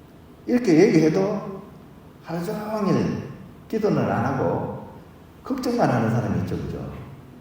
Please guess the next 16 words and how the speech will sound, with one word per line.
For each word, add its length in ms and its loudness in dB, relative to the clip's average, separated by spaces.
그런 200 -2
사람을 260 2
위해서 220 2
뭐라 280 -2
그럽니까? 520 -4
"기도할 480 -2
수 100 -2
있는데 680 -2
왜 300 -2
걱정하십니까?" 1080 -4
이런 240 -4
얘기가 220 -6
있습니다. 420 -14
분명히 760 -2
오늘 360 -4
이 420 -2